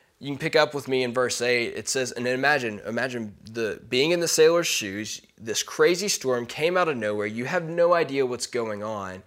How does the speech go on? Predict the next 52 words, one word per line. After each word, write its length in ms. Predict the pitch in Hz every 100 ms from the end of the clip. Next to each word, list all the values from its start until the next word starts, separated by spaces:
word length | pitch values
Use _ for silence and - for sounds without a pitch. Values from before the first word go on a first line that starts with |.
| - - - - -
And 80 | 113
then 80 | 120
all 100 | 120
of 60 |
a 40 | 113
sudden, 300 | 127 117 117
you're 100 | 113
trying 200 | 127 120
to 40 |
figure 280 | 123 135 135
out 160 | 135
whose 380 | 123 139 127 -
fault 340 | - 127 127 117
the 60 |
storm 340 | - 127 120 113
is, 180 | 110 110
and 80 | - _
all 300 | 95 127 147
of 120 | 143
the 100 | 139
lots 340 | 123 104 98 -
fall 280 | - 101
on 140 | 90 87
Jonah. 480 | 95 95 92 80 - _ _ _ _ _ - -
And 80 | 127
they 60 |
jump 240 | 127 165 147
into 200 | 156 156
these 160 | 143
questions, 460 | - 151 151 143 127
and 120 | 135
they 80 | 127
say, 180 | - 131 110 127
"What 200 | 156 190
is 140 | 190
your 180 | 175 139
occupation? 720 | 120 123 120 107 101 147 147
Where 200 | 170 196
do 60 | 196
you 140 | 165
come 300 | - 98 107
from? 320 | - 156 156
What 160 | 156 185
is 140 | 202
your 80 | 165
country? 360 | - 110 110 143
And 80 | 139
of 100 | 131
what 220 | 143 -
people 340 | - 143 123
are 120 | 101 90
you?" 240 | 85